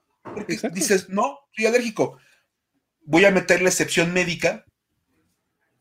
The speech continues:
Speaker 1: para no vacunarme porque no puedo. Y me comporto de acuerdo a los protocolos para los no vacunados". Y se acaba el problema.
Speaker 2: Y ya, listo.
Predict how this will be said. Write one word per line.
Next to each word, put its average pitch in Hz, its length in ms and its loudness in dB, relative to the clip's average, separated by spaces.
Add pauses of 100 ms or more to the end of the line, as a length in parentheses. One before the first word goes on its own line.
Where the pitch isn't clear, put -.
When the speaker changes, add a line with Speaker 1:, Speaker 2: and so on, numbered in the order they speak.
(120)
Speaker 1:
para 123 240 6
no 143 160 2
vacunarme 170 540 2
porque 113 400 -4
no 127 260 -2
puedo. 139 420 0 (1200)
Y 139 100 0
me 139 120 0
comporto 170 420 0
de 175 80 -2
acuerdo 170 260 0
a - 20 -2
los 160 100 -8
protocolos 165 400 -6
para 151 160 0
los 139 120 -4
no 160 80 -4
vacunados". 190 640 -4
Y 170 80 -8
se 196 100 0
acaba 285 240 2
el 320 80 0
problema. 320 560 0 (220)
Speaker 2:
Y 120 160 -16
ya, 147 140 -16 (120)
listo. 190 520 -10